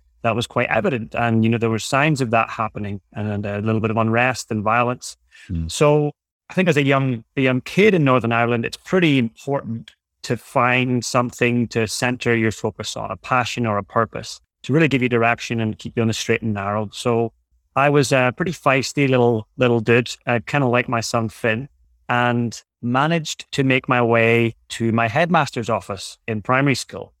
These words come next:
Speaker 1: at about the age of eight or nine. And I'd actually been sticking up for a kid who was being bullied, but in the end, uh, I got taken to the headmaster's office to have a conversation. And I was waiting for detention.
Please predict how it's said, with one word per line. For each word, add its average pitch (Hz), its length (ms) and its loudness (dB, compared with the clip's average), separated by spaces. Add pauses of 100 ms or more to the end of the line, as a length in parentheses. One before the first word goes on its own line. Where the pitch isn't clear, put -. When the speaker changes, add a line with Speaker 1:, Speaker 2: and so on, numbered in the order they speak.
(100)
Speaker 1:
at 135 80 2
about 143 220 2
the 131 100 4
age 123 140 2
of 113 80 0
eight 117 140 4
or 110 80 2
nine. 110 300 -4 (420)
And 120 260 2
I'd 135 80 2
actually 160 260 0
been 143 140 0
sticking 135 340 -4
up - 160 -4
for 127 100 0
a 117 60 0
kid 123 220 2
who 123 80 4
was 117 120 0
being 120 280 2
bullied, 113 380 2
but - 220 -2 (360)
in 123 100 2
the 120 180 4
end, 113 360 0 (100)
uh, 110 140 -4
I 117 120 0
got - 180 -6
taken 117 200 -6
to 123 60 0
the 117 60 2
headmaster's 120 520 0
office 113 240 -2
to - 80 -14
have 113 120 -4
a 123 60 -4
conversation. 123 640 -2 (420)
And 127 460 0 (320)
I 143 100 2
was 131 100 -2
waiting 143 260 2
for 127 140 0
detention. 117 600 -8